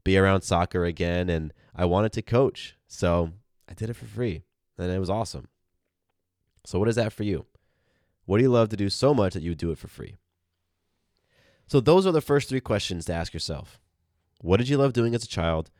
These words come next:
What activities collapse time? And what would you do for free?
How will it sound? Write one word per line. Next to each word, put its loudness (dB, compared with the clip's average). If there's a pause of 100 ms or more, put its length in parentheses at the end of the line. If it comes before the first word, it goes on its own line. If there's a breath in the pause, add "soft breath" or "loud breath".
(380)
What 0
activities -2
collapse -6
time? -8 (460)
And -2
what 2
would -6 (120)
you -2
do -2
for -14
free? -14